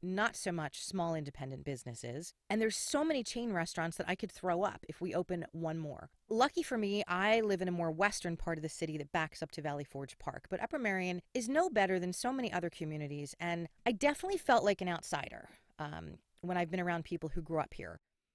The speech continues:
It's like they look at you and they say, "Oh, you're not from here." And I'm like, "No, but who the fuck cares?" Some of the people who are from around here have killed other people.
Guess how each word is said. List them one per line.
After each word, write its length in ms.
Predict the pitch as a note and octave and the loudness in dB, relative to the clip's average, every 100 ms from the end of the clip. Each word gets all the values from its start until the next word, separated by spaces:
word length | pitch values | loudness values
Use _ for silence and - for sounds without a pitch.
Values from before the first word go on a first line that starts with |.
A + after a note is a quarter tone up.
| _ _ _ | _ _ _
It's 200 | G#3 - | 0 4
like 240 | A#3+ A#3+ - | 6 6 4
they 140 | A3 | 2
look 220 | A#3+ D4+ | 4 2
at 100 | C#4+ | 0
you 280 | A3+ A3 G#3+ | 0 2 2
and 140 | - F#3+ | 2 2
they 120 | F#3 | 0
say, 240 | - F3+ - - | 0 0 4 8
"Oh, 640 | C4+ C4+ C4 B3 G#3 F3 - - | 10 10 12 12 12 8 0 -8
you're 300 | F#3+ G3 G3+ | -2 0 0
not 280 | F#3+ F3 - | 0 -2 -4
from 380 | - G#3 G#3 | -2 0 0
here." 580 | G3 - D#3+ C3 A2+ - _ _ _ _ | -2 -6 -6 -6 -8 -12 _ _ _ _
And 120 | F#3 G3+ | -2 0
I'm 160 | G#3 | 2
like, 160 | G#3+ G#3 | 2 0
"No, 840 | B3+ C4 C#4 C#4+ C4+ B3+ A3+ F#3 E3 | -2 -2 2 2 4 6 6 6 4
but 140 | F#3+ | 0
who 140 | G3 A#3 | 0 0
the 100 | C4 | -2
fuck 320 | - C#4+ - | 0 0 0
cares?" 840 | - F#4 A4+ C5 G#3+ F3 D#3 - - _ - | 0 2 4 4 4 4 -2 -8 -12 _ -16
Some 240 | - A#3+ C4+ | 0 2 4
of 80 | |
the 80 | A#3+ | 0
people 300 | - A#3+ C4 | -2 -2 0
who 160 | C4+ C#4+ | 2 6
are 260 | C#4 D#4+ | 10 10
from 220 | F4+ C#4+ A3 | 8 4 2
around 360 | F3 F3 F#3 | 4 2 2
here 120 | B3+ | 0
have 240 | B3+ D#4+ - | 2 2 2
killed 380 | - F4+ E4+ - | 4 6 4 2
other 240 | F#3+ D#3+ | 0 0
people. 520 | D3 D#3 - F#2 C#2 | -4 -8 -6 -8 -8